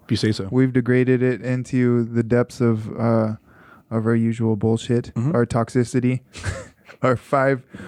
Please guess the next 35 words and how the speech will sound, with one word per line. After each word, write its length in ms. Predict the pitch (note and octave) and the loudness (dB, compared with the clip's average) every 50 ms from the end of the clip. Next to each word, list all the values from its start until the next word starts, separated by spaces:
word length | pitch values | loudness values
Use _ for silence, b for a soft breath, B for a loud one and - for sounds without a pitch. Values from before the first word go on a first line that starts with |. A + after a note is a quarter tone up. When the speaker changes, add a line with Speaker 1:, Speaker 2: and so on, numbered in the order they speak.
| B B - | B B 2
Speaker 2:
We've 200 | C#3 D#3 D3+ C#3+ | 4 4 4 4
accomplished 440 | C#3+ - D3+ D3 D3 D3 C#3 C3+ C#3+ | 4 2 2 2 2 2 2 2 2
all 160 | C3+ C3+ C3 | 2 2 2
five 240 | - C3 B2+ B2+ B2+ | 2 2 2 2 2
Speaker 1:
All 80 | B2+ | 2
Speaker 2:
signs 360 | C3+ B2+ B2 - G2 F2+ F2 | 2 2 2 2 2 2 0
Speaker 1:
five. 120 | F2 F2 A2+ | 0 0 0
Speaker 2:
of, 420 | B2 B2+ B2+ B2 A#2 A#2 - - - | 2 2 2 2 0 -4 -10 -10 -4
uh, 360 | B2 B2 B2 A#2+ A#2+ A#2+ A#2+ A#2+ b b b b b b b b _ | -2 0 2 2 2 0 0 -2 b b b b b b b b _
toxic 760 | - C3 B2 B2+ - - B2+ A#2 - - - - - - _ | -2 -2 -2 -2 -2 -2 -2 -2 -2 -4 -10 -14 -16 -16 _
podcast. 280 | - B2+ A#2+ A#2+ A#2+ B2+ C3+ C3 | -2 0 0 2 2 2 2 2
Speaker 1:
Cult-like 260 | C3+ B2 B2 A#2+ - - | 2 2 0 -2 -2 -2
behavior, 1040 | G2+ F#2 F#2 A#2+ B2 B2 B2+ A#2+ A#2+ A#2+ A#2+ A#2+ A#2 A#2 A#2 A#2 A2+ A2+ A2+ - - _ _ _ | -4 -2 0 0 0 2 2 0 0 0 0 0 2 2 2 2 0 -2 -2 -6 -10 _ _ _
ego. 840 | A2 A#2 A#2 A2+ A#2 A2+ A2 A2 A2 A2 A2 A2 A2 A2 A2 A2 | -4 -4 -2 0 0 0 2 2 2 0 0 0 0 0 -2 -2
Speaker 2:
Mm-hmm. 400 | A2+ A#2 B2 B2 B2 B2 A#2+ B2 B2+ - | -2 -2 0 0 0 0 0 -2 -4 -4
Sexual 380 | - B2+ B2 A#2 - C3 B2 | -2 -2 -2 0 0 -2 0
misconduct. 720 | B2 B2 A#2+ - - A#2+ A#2+ A#2 A#2+ A#2+ A#2+ A#2 - - _ _ b b b b b b b | 0 -2 -4 -2 -2 -2 0 2 2 2 2 0 -4 -14 _ _ b b b b b b b
Speaker 1:
Speaking 280 | - - - G3 E3 G#2 | -12 -4 -2 0 2 2
of 60 | F#2+ | 2
which, 260 | - G#3 - - - - A#2 | 2 0 0 -6 -6 -4 -2
uh, 200 | A2 G#2 G2 G2 | 0 2 2 2
nickel 260 | A2+ C#3 C#3 C3 A#2+ | 0 0 0 0 -2
and 100 | A2+ G#2 | 0 2
diming 400 | A#2+ C3 C#3 C3 A2+ G#2 G#2+ - | 2 2 2 2 2 0 0 -2
for 80 | G#2+ | -2
the 80 | F#2 F2 | -2 -2
Patreon. 760 | - - - F#3 - - G#2 E2+ B1+ - G1+ - - - - - - - _ | 0 0 0 0 0 0 -2 -2 -2 -6 -10 -12 -12 -14 -14 -16 -18 -12 _
Speaker 2:
Nickel 280 | C#3 C#3 C3+ C3 C#3+ C#3 | 0 0 2 2 2 0
and 100 | C3+ C3+ | 2 2
diming. 480 | B2+ B2+ B2+ C3 C3+ C3+ C3+ C#3 C#3 A#2+ | 2 2 2 2 0 0 -2 -2 -2 0
Speaker 1:
<laughs> 0 | |
Speaker 2:
There 140 | A2 A2 A#2+ | 0 2 2
we 80 | B2+ A#2+ | 4 4
go. 220 | A#2+ B2 B2 A#2 A#2 | 4 2 2 2 0
Yeah. 220 | B2+ A#2+ A#2+ A2 | 0 0 0 0